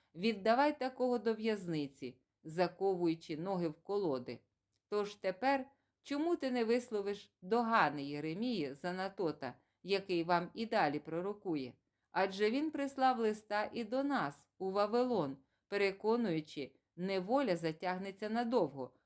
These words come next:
тому будуйте доми і проживайте в них,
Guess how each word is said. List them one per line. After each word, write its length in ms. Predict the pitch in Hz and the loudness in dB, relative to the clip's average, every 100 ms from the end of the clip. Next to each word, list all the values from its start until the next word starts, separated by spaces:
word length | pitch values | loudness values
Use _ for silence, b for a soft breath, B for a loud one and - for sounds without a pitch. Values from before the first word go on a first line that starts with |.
| b | b
тому 280 | - 196 220 | -4 -2 0
будуйте 540 | 208 220 220 214 214 180 | 0 0 0 0 0 0
доми 460 | 175 170 190 240 - | 0 2 0 -2 -4
і 100 | 175 | -8
проживайте 800 | 185 170 165 165 170 170 185 | -2 -2 0 0 0 0 -4
в 60 | 202 | -2
них, 260 | 226 160 | 0 -2